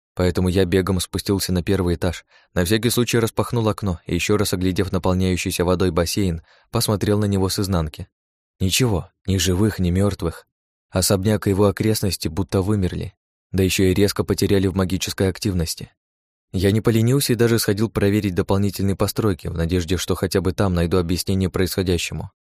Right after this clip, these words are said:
Однако в моей сараюшке ничего за эти дни не изменилось, только сундук кто-то заботливо перетащил внутрь. Но при этом ни золота, ни серебра не тронул. Что же касается второго сарая,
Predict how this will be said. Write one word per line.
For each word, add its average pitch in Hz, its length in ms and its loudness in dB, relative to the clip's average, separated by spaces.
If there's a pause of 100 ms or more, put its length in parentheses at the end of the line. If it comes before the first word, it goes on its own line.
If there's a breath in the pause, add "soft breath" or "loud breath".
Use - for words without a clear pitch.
(440)
Однако 113 420 2
в 127 80 -2
моей 120 200 4
сараюшке 113 520 2
ничего 104 340 0
за 104 120 2
эти 98 180 0
дни 92 180 0
не 95 140 2
изменилось, 87 640 -2 (320)
только 101 240 2
сундук 113 420 -2
кто-то 92 300 0
заботливо 92 440 2
перетащил 92 480 0
внутрь. 90 420 -4 (480)
Но 92 120 0
при 107 160 4
этом 107 220 2
ни 98 80 2
золота, 101 400 2
ни 90 100 0
серебра 95 460 0
не 92 100 0
тронул. 85 400 -2 (640)
Что - 220 -2
же 90 100 0
касается 90 480 0
второго 107 380 0
сарая, 87 420 0